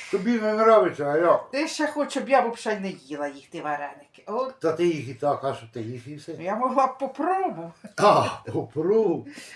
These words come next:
Speaker 2: Так, дід. Ну, давай за пельмені. Тобі б все сподобалося. Будемо.
Speaker 1: І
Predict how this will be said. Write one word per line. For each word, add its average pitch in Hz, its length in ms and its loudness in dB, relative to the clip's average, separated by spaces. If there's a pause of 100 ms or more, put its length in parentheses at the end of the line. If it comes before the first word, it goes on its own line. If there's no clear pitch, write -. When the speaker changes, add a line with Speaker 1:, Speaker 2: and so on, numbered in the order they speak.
(840)
Speaker 2:
Так, 185 300 -4
дід. 185 280 -8 (1080)
Ну, 247 280 -10 (260)
давай 220 360 2
за 226 160 -2
пельмені. 175 680 -4
Тобі 208 280 -10
б - 100 -18
все 214 340 -4
сподобалося. 226 1040 0 (640)
Будемо. 220 300 2
Speaker 1:
І - 20 -2